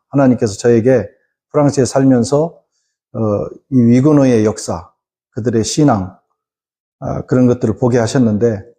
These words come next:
이제 남은 그 시간은, 아, 그들의 그 역사와 신앙, 그들이 보여준 그 본질을 붙들고 치열하게 살았던 그 모습들을, 아, 저도 더 닮아가고,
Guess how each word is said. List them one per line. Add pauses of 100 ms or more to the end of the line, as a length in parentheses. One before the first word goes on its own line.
(440)
이제
남은
그
시간은, (600)
아,
그들의
그
역사와
신앙,
그들이
보여준 (840)
그
본질을
붙들고
치열하게
살았던
그
모습들을, (640)
아,
저도
더
닮아가고,